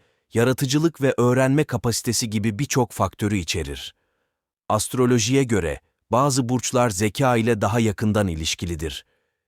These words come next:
Peki ya siz zekası ile ön plana çıkan ilk beş burcu biliyor musunuz? Gelin birlikte öğrenelim. Videoyu izlemeden önce kanala abone olup, videoyu beğendiyseniz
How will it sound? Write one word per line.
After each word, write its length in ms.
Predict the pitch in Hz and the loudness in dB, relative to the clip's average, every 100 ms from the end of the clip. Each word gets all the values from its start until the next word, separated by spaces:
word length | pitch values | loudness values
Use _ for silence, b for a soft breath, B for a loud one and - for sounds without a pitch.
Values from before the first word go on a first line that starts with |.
| _ | _
Peki 280 | - 82 104 | -10 -6 0
ya 100 | 98 | 0
siz 320 | - 110 98 | 0 -2 0
zekası 520 | 98 95 107 104 - | 0 2 2 2 2
ile 180 | 120 110 | 0 2
ön 160 | 110 110 | 2 2
plana 320 | 104 107 113 | 0 0 0
çıkan 300 | - - 117 | -2 0 -2
ilk 240 | 135 123 - | -2 -4 0
beş 240 | 123 - | -2 0
burcu 280 | 120 107 113 | -2 -2 -2
biliyor 260 | 113 151 120 | 4 4 4
musunuz? 500 | 78 - - - - _ _ - | 0 -6 -6 -12 -14 _ _ -6
Gelin 300 | 85 95 92 | -2 -2 0
birlikte 300 | 95 92 92 | -2 -2 0
öğrenelim. 520 | 92 98 98 82 73 _ _ _ _ - | 0 0 -2 -4 -6 _ _ _ _ -6
Videoyu 380 | 95 98 95 104 | 0 2 2 2
izlemeden 500 | 98 82 101 76 69 | 0 0 0 -2 -6
önce 240 | 71 95 | -6 -6
kanala 360 | - 87 76 98 | -6 -4 -2 -2
abone 220 | 90 101 | 0 0
olup, 360 | 101 73 - b b 117 | 0 -4 -14 b b -4
videoyu 340 | 131 127 127 | 2 4 4
beğendiyseniz 680 | 117 110 110 131 101 95 - | 2 2 0 0 0 -2 -4